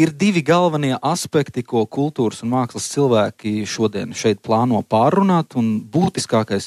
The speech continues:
ir tāds gauži praktisks, par ko jau tagad, eh, runā, un ne tikai runā, bet saskaras būvnieki, kultūras mantojuma sargātāji arī,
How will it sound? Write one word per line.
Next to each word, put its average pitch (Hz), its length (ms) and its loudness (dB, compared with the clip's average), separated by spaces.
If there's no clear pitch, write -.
ir - 100 -10
tāds - 240 -8
gauži 131 400 4
praktisks, - 640 -4
par 107 160 -8
ko 113 160 0
jau 107 320 2
tagad, 113 380 -4
eh, 104 240 -2
runā, 127 300 4
un 135 120 2
ne 143 80 2
tikai 127 260 4
runā, 147 200 4
bet - 200 -6
saskaras 110 580 -2
būvnieki, 139 640 -2
kultūras 123 400 -2
mantojuma 120 480 -2
sargātāji 113 600 0
arī, 107 140 -2